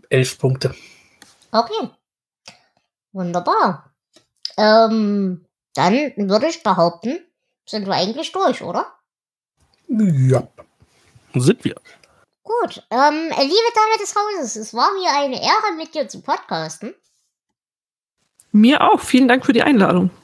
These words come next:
Speaker 2: Es war mir natürlich auch eine eure Ehre, mit euch zu podcasten, lieber Jonas, lieber Flo.
Speaker 3: Immer wieder gern.
Speaker 1: Dem möchte ich mich anschließen.
Speaker 2: Und es wird mir eine Ehre sein, mit euch zu podcasten, liebe Hörer und Hörerinnen.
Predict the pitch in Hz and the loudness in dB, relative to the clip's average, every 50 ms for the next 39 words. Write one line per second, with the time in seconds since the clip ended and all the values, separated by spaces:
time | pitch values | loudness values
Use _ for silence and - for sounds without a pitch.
0 | _ _ _ _ _ - 214 202 - 226 240 269 302 294 294 277 262 254 240 - | _ _ _ _ _ -12 -12 -10 -6 -2 0 0 0 0 -4 -4 -4 -4 -4 -4
1 | 262 254 254 233 - 202 214 214 220 - 196 208 202 190 - - 214 226 226 208 | -8 -8 -8 -6 -6 -6 -6 -6 -4 -4 -6 -6 -6 -8 -10 -8 -4 -4 -4 -4
2 | - - 208 220 247 269 269 247 247 233 220 214 202 226 220 - - - 233 330 | -4 -2 2 4 4 4 4 2 0 -2 -4 -4 -6 -8 -10 -10 -6 -2 -2 -2
3 | 403 - - - 220 196 - 185 175 - - 165 165 185 - - 269 226 190 180 | -2 -2 -6 -10 -12 -10 -10 -10 -10 -10 -8 -8 -8 -8 -8 -10 -14 -14 -12 -12
4 | 180 165 156 165 165 180 226 285 294 - 170 170 151 143 139 - - - 131 143 | -12 -10 -10 -10 -8 -6 -6 -6 -8 -10 -16 -16 -16 -16 -16 -16 -16 -14 -10 -8
5 | 170 233 - _ _ _ _ _ _ _ _ _ _ _ _ - - - - - | -8 -10 -10 _ _ _ _ _ _ _ _ _ _ _ _ -20 -20 -20 -20 -20
6 | - - - 123 113 110 101 104 113 123 151 160 - 123 113 117 123 127 - _ | -20 -14 -10 -8 -6 -6 -6 -4 -2 0 0 0 0 -2 -4 -6 -6 -8 -14 _
7 | _ _ _ _ _ _ _ _ _ _ _ _ _ - 143 131 127 120 113 - | _ _ _ _ _ _ _ _ _ _ _ _ _ -2 0 0 0 0 -2 -2
8 | - - - 180 175 - - 196 180 - - 135 131 - 165 - _ _ - - | -4 -2 0 0 0 0 -2 -2 -4 -4 -4 -6 -6 -8 -12 -18 _ _ -4 -2
9 | 294 370 403 403 392 - - 370 392 381 370 370 359 320 339 349 339 302 311 349 | -2 -2 -2 -2 -4 -6 -6 -6 -6 -6 -4 -2 -2 -2 -2 -2 -2 0 2 2
10 | 381 370 359 - - 311 330 311 302 277 285 311 415 453 453 - 180 - 381 427 | 2 0 -2 -4 -2 -4 -4 -4 -4 -6 -2 -2 -2 -2 -2 -4 -4 -2 -2 -2
11 | 403 - - - 320 247 - 240 220 220 - - 190 185 185 180 - 190 185 220 | -2 -4 -6 -8 -8 -4 0 -2 -2 -2 -2 -2 0 0 0 -2 -6 -10 -8 -8
12 | 226 208 208 190 214 247 262 247 262 - 202 214 - - 190 190 180 180 180 202 | -8 -6 -6 -2 0 0 2 2 0 0 -2 -4 -8 -8 -8 -6 -6 -6 -6 -6
13 | 262 370 370 269 190 170 156 156 | -6 -4 -4 -4 -4 -6 -8 -12